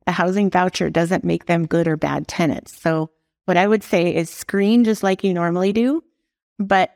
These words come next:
there are some benefits to, you know, accepting these tenants that have these vouchers. One of them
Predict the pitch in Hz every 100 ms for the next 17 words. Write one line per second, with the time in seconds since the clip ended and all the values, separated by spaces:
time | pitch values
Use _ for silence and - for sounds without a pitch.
0 | - 220 208 180 254 - 349 294 - 170
1 | 214 - 165 - - - 214 185 180 170
2 | 170 - 185 165 160 - 175 - 190 180
3 | 202 185 180 180 180 185 175 - 170 160
4 | - - - 156 170 151 165 170 190 -
5 | 135 - 180 208 247 185 156 160